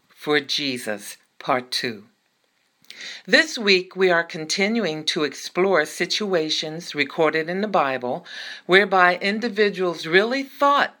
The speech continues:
they were doing God's will and pleasing Him, only to find out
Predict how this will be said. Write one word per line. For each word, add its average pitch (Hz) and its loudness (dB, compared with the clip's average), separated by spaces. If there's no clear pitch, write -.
they 156 6
were 139 -2
doing 139 -2
God's 123 0
will 117 -2
and 131 -6
pleasing 175 -2
Him, 117 -4
only 170 2
to 214 0
find 226 2
out 180 4